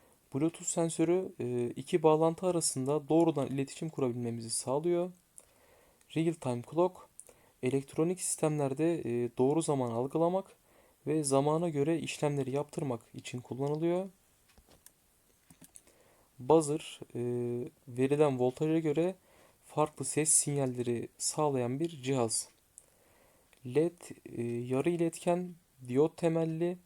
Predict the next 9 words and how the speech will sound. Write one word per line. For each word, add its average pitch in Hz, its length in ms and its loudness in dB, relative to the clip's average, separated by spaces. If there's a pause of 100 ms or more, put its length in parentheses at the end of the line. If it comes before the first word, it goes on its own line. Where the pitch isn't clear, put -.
(440)
ışık - 320 -6
yayan 127 300 2
bir 143 220 -6
elektronik 131 760 -4
devre 147 320 2
elemanı. 117 500 0 (2750)
Mid 175 180 -2
App - 500 -2
Inverter. 135 640 -4